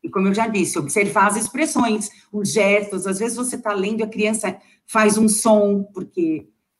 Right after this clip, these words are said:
vo-, é, ou você está falando assim, "Ah, e aí o jacaré?" E ela começa a cantar a música do jacaré, ela faz associações. Então, que reações ela tem? Ela fala, "Tô com medo",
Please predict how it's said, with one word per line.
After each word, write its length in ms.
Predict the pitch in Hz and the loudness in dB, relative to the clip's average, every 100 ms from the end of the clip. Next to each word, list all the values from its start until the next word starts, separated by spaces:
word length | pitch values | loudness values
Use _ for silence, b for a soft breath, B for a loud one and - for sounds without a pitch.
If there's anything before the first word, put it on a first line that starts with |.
| _ _ 131 | _ _ _
vo-, 200 | - 175 | -6 -2
é, 300 | 165 156 147 | 0 0 -2
ou 200 | 175 214 | 2 2
você 280 | 208 202 220 | 2 0 0
está 220 | 202 208 | 0 0
falando 240 | 202 196 190 | 0 -2 -2
assim, 180 | 190 | 0
"Ah, 120 | 254 359 | 2 4
e 80 | |
aí 140 | 370 415 | 4 4
o 60 | |
jacaré?" 600 | 339 320 320 254 240 254 269 | 4 2 2 2 4 2 2
E 60 | |
ela 120 | 247 247 | 2 0
começa 240 | 233 226 | -2 -4
a 40 | 233 | -4
cantar 300 | 220 214 214 | -4 0 0
a 40 | |
música 300 | 214 208 214 | 0 -2 -2
do 120 | 196 | 0
jacaré, 760 | 196 196 202 202 196 202 202 202 - | 2 0 2 2 4 4 2 -2 -4
ela 180 | 185 | -2
faz 200 | 190 196 | 0 -2
associações. 760 | 185 190 190 196 196 202 202 196 | -2 -4 -4 -4 -2 0 0 0
Então, 280 | 196 214 202 b b b b _ _ | 0 -2 -4 b b b b _ _
que 120 | - | -2
reações 640 | 415 440 - - 269 214 190 | 2 2 2 2 4 4 2
ela 220 | 170 175 | 0 -2
tem? 460 | - 180 147 143 - _ _ | 0 2 2 0 -10 _ _
Ela 160 | 220 214 | 0 0
fala, 320 | 196 165 - _ _ _ | 0 -4 -6 _ _ _
"Tô 80 | 175 | -12
com 140 | - | -2
medo", 500 | 220 208 156 151 131 | 0 2 0 -2 -10